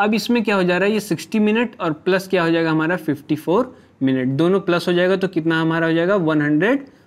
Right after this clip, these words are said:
फ़ोर्टीन। सही जवाब, वन हंड्रेड फ़ोर्टीन मिनट्स हो गया। अब हम लोग को इसको किस में कन्वर्ट करना है? रेडियन में कन्वर्ट करना है। तो इसको हम लोग क्या कर लेते हैं कि वन हंड्रेड फ़ोर्टीन into सिक्सटी सेकेंड से हम लोग क्या कर देते हैं? मल्टीप्लाई,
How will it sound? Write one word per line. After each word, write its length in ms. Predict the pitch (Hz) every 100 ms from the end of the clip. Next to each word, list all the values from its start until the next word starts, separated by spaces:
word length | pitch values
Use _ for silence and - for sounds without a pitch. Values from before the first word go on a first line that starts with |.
| _
फ़ोर्टीन। 580 | - 147 135 135 147 147
सही 240 | 135 143 143
जवाब, 340 | 147 151 147
वन 160 | 160 175
हंड्रेड 260 | 175 196
फ़ोर्टीन 480 | - 143 135 196 254 - - - -
मिनट्स 380 | 143 139 131 139
हो 60 |
गया। 180 | 131 135 - - - -
अब 100 | 202
हम 120 | 214
लोग 140 | 233 233
को 60 |
इसको 200 | 233 247
किस 220 | 214 208 233
में 100 | 226
कन्वर्ट 280 | 220 220 214
करना 200 | 214 208
है? 60 |
रेडियन 340 | 160 139 156 175
में 140 | 185
कन्वर्ट 340 | 180 180 175 170
करना 240 | 175 180
है। 100 | 190
तो 100 | 190
इसको 240 | 190 - 180
हम 100 | 175
लोग 120 | 175
क्या 120 | 160
कर 120 | 156
लेते 260 | 151 147 196
हैं 80 | 202
कि 80 | 160
वन 260 | 151 170
हंड्रेड 320 | 160 151 151
फ़ोर्टीन 540 | 151 147 139 147 190 240 - - - _ -
into 280 | 165 165 185
सिक्सटी 420 | 180 165 - -
सेकेंड 460 | 180 - 139 156 156
से 120 | 156
हम 80 | 160
लोग 120 | 160
क्या 100 | 165
कर 140 | 156 160
देते 240 | 156 165
हैं? 60 | 156
मल्टीप्लाई, 640 | 127 123 147 165 185